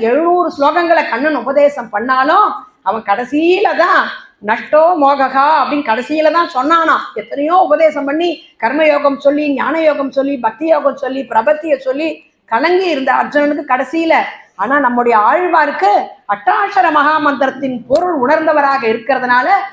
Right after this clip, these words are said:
அது நமப்பதத்தில் உள்ள அர்த்தத்தை புரிஞ்சதுனால அந்த அர்ஜுனர் இருந்த கலக்கம் ஆழ்வாருக்கு கிடையாது.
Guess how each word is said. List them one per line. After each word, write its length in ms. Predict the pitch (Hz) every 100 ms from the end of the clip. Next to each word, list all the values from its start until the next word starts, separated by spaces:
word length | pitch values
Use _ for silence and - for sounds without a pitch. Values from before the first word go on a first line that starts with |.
| - -
அது 120 | 226 311 254
நமப்பதத்தில் 840 | 233 427 - 381 359 - 330 302
உள்ள 120 | 285 269 233
அர்த்தத்தை 420 | - 349 349 302 -
புரிஞ்சதுனால 560 | 226 269 277 269 269 349 381 - - -
அந்த 100 | 247 233
அர்ஜுனர் 420 | 240 233 427 403
இருந்த 220 | 330 285 247 214
கலக்கம் 420 | 269 285 339 262
ஆழ்வாருக்கு 500 | 240 311 302 - 254 233
கிடையாது. 440 | 247 277 285 320